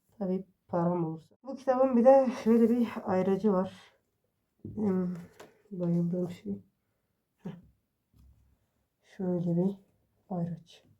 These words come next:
Bu ayraçlar niye böyle şekilli şüküllü? Aa, çok güzel. Bence. Şurası da. Şöyle.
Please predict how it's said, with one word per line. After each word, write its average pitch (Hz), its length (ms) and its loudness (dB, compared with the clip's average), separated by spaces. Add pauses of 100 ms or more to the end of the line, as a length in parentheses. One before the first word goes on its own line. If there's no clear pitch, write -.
(640)
Bu 233 100 -8
ayraçlar 262 400 -2
niye 185 220 4
böyle 180 140 2
şekilli - 420 -10
şüküllü? 185 460 -12 (880)
Aa, - 220 -20
çok - 300 -20
güzel. - 400 -20 (360)
Bence. - 300 -20 (2500)
Şurası 175 440 -6
da. 196 220 -8 (1500)
Şöyle. 196 440 -10